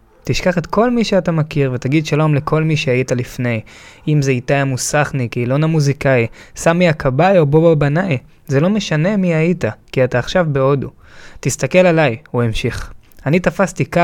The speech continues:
למשך כמעט שנה בגבול עזה. איבדתי שם אצבע." הוא הרים את ידו הימנית מעל ראשו בגאווה, ואכן הבחנתי באצבע אחת חסרה. חשבתי לעצמי שהוא בוודאות חבר בעמותה האגודה למען החייל.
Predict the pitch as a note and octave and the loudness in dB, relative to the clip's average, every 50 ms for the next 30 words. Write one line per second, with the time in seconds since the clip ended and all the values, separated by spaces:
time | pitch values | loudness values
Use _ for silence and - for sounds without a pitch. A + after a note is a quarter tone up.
0 | F3 E3+ D3+ C#3+ C#3+ D#3 D#3 - - - - D#3 C#3+ - D#3+ E3 - - - C#3+ | 2 2 2 0 0 -2 -2 -2 -4 -6 -4 -4 -4 -2 -4 -4 -4 -4 -2 0
1 | C#3 D3 D3+ D3 C3+ B2+ B2+ B2+ C3+ C#3 B2+ - B2+ B2+ B2 A#2 A#2 - - - | 0 2 2 2 0 0 0 0 0 0 0 0 0 0 0 0 -2 -4 -6 -12
2 | - - - - - - D3 D#3+ F#3 G#3 G#3 F#3+ G3+ E3+ - E3+ D3+ D#3 E3+ D#3 | -20 -20 -20 -12 -6 -2 2 2 4 4 4 2 0 -2 -2 -2 -2 -2 -2 -2
3 | - D3 B2 A2+ - - - - - - - - C#3 C3+ C#3 D3 E3 F3+ F#3 E3 | -2 -4 -6 -6 -6 -10 -20 -20 -20 -18 -6 0 2 4 4 4 4 2 2 0
4 | D3 C3+ C#3+ D#3 D#3 D3+ C#3+ C3+ C3 C3+ D3 D#3 - D3 C3 B2+ B2+ C#3+ C#3+ C3 | 0 2 2 4 4 2 2 2 0 0 0 0 0 0 0 0 0 2 2 2
5 | C3+ B2 - D3+ C#3+ C#3 C#3 B2 B2 A2+ G#2+ G#2+ A#2 C#3 F3 A3 - - - - | 0 2 2 2 2 2 2 2 2 0 0 0 0 0 0 -2 -4 -10 -20 -20
6 | - - - C3+ C3 B2 - G#3 G#3+ G#3 F3 - G3+ G3+ F#3 F#3 D#3+ C#3+ C#3+ D3+ | -20 -10 -6 -4 -2 0 0 2 2 0 0 0 0 2 2 2 2 2 2 2
7 | D#3 - E3 D3 C#3 B2 - - C3 - - C3+ - - B2+ A2 A2+ A2+ - - | 2 2 0 0 0 0 0 -2 -2 -2 -4 -4 -2 -2 -2 -2 -2 -2 -6 -8
8 | - - - - - - - - - - - B2+ - F#3 F#3 F#3 G3+ F#3+ F#3 E3 | -16 -20 -20 -20 -20 -20 -20 -20 -12 -8 -4 0 2 2 4 4 4 4 4 2
9 | D#3+ - E3+ E3 D#3+ D#3 D#3 - D#3+ D3 D3 D3 D3 C#3+ C#3+ C#3+ C#3+ C#3+ C3+ C#3 | 2 0 0 0 0 0 0 0 2 2 4 4 4 4 4 4 2 2 2 2
10 | C#3 C#3 D3 C#3 C#3+ D#3+ F3+ F#3+ - - D#3 C#3+ C#3 D3 C#3+ C#3 C3+ C3+ C3 B2+ | 2 2 2 2 2 2 2 2 0 2 2 4 6 6 6 4 4 4 2 2
11 | C3 B2+ - - D3 D3 C#3 C3+ B2+ A#2+ B2+ B2+ C3 C#3 C#3+ C#3 C3+ C3 C3 B2+ | 0 0 2 2 4 4 4 2 2 2 2 2 4 4 4 4 2 2 2 2
12 | B2+ C3 B2 - B2 A#2 A#2 A#2 | 0 0 -2 0 0 2 2 2